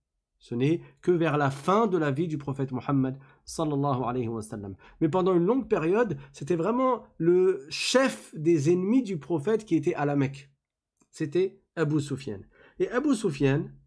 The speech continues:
il nous raconte une histoire. C'est lui qui la raconte.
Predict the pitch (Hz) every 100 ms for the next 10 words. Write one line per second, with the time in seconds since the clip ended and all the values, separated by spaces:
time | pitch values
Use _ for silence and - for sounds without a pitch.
0 | _ 262 269 208 147 139 143 151 143 -
1 | _ 139 127 113 123 107 76 - _ _
2 | _ - 175 170 214 294 302 214 185 147
3 | 139 131 98 -